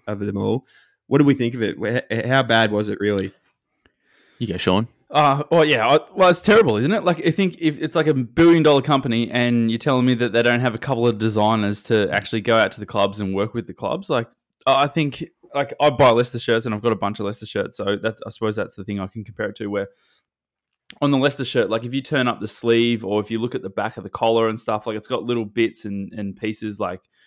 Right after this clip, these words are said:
Speaker 3: um, significant dates or some, like, logos or some stuff like that, little throwbacks and things like that, or, like, some origins to the shirt about where it came from and things like that. So, <laughs> yeah, I just think, like, it looks like that someone's gone out to Leicester,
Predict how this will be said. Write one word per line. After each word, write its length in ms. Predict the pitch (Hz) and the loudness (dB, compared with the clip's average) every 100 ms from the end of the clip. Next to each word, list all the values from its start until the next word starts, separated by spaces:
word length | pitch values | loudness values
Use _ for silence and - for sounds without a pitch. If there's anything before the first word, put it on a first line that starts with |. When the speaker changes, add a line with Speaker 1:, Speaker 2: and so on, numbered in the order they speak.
| _ _ | _ _
Speaker 3:
um, 320 | 104 98 98 | -6 -4 -6
significant 540 | - 113 110 101 92 101 | -8 -8 -8 -10 -10 -2
dates 420 | 110 113 110 - | 0 0 -4 -6
or 160 | 101 | -6
some, 240 | 98 98 95 | -8 -8 -6
like, 200 | 92 92 - | -8 -8 -6
logos 520 | 107 104 101 101 101 | -4 -2 0 -2 -4
or 60 | 101 | -10
some 120 | 110 | -10
stuff 220 | 107 - | -10 -8
like 80 | 104 | -6
that, 100 | 101 | -6
little 120 | 107 | -8
throwbacks 540 | - 101 101 101 104 113 | -8 -6 -2 -2 -4 -8
and 100 | 107 | -12
things 160 | 104 | -12
like 100 | 101 | -6
that, 180 | 98 127 _ _ _ | -6 -6 _ _ _
or, 140 | - 110 | -2 0
like, 140 | 104 | 0
some 140 | 113 | -4
origins 540 | 104 110 107 107 104 - | 0 0 0 -2 -6 -6
to 120 | - | -6
the 80 | 104 | -6
shirt 360 | - 113 113 123 | -2 -2 0 -2
about 300 | 104 98 101 | -2 -2 0
where 160 | 101 | -2
it 80 | 92 | -4
came 200 | 107 120 | -6 -6
from 180 | 127 117 | -6 -6
and 80 | 127 | -6
things 160 | 117 | -6
like 160 | 110 147 | -6 -8
that. 140 | - | -8
So, 280 | - 127 123 120 - - | -2 0 0 -2 -12 -16
<laughs> 240 | _ _ - | _ _ 0
yeah, 180 | 139 | 2
I 40 | 117 | 4
just 120 | 139 | 0
think, 180 | 143 120 | -6 0
like, 200 | 123 - _ | 0 0 _
it 60 | 131 | -4
looks 220 | 131 143 143 | -2 -2 -2
like 220 | 123 - | -2 0
that 200 | 113 - | -4 -4
someone's 380 | 123 120 120 101 | -4 -2 -2 -2
gone 260 | 110 110 | -2 0
out 180 | 104 - | -2 -4
to 140 | 120 113 | -2 0
Leicester, 440 | 107 - 82 | 0 -2 -6